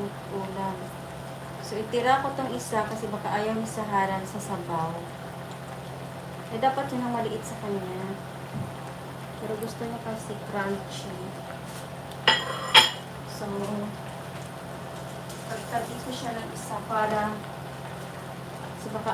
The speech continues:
ayaw niya ng may gulay ba. Gusto niya ano. So, ayan, luto na guys. Pwede na natin kainin. Takpan ko muna at turn off na yung fire. Wala nang tikim-tikim para surprise ang lasa.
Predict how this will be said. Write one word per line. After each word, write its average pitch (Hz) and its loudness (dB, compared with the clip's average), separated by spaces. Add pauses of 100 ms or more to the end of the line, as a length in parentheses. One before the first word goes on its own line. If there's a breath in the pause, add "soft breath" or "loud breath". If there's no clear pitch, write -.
(120)
ayaw 208 4
niya 208 4
ng 202 6
may 190 4
gulay 180 -2 (100)
ba. 170 -4 (1300)
Gusto - -6
niya 175 -2
ano. 175 0 (380)
So, - -6
ayan, 294 4
luto 254 -2
na 294 4
guys. 233 4 (1080)
Pwede 202 6
na 262 8
natin 269 6
kainin. 226 -2 (1200)
Takpan 262 0
ko 277 0
muna 294 4 (120)
at 233 -2
turn 208 2
off 214 -4
na 240 -2
yung 262 4
fire. - 4 (880)
Wala 226 0
nang 285 0
tikim-tikim 294 0 (160)
para 240 0 (1000)
surprise 226 -2
ang 277 -2
lasa. 220 -4